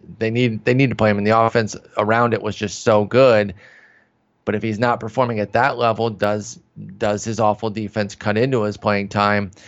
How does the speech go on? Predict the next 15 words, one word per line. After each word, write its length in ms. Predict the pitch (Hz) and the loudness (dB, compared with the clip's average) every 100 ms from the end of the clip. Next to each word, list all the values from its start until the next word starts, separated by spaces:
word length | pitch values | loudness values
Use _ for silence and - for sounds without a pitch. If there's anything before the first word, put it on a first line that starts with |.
| - _ - | -20 _ -6
Uh, 180 | 107 107 | -2 -2
he's 120 | 101 | -2
gonna 80 | 104 | -6
be 60 | 95 | -6
twenty-four 440 | 127 135 - 135 | -4 -4 0 0
next 280 | 127 120 - | 0 -2 0
year. 360 | 127 127 117 - | 4 4 2 -2
I 40 | |
mean, 140 | 104 98 | -10 -6
he 60 | |
was 160 | 104 101 | -6 -6
a 60 | 101 | -2
prospect 520 | 117 120 117 120 113 | 0 0 0 -2 -2
of, 160 | 101 - | -6 -6
of 360 | 101 98 92 | -6 -6 -10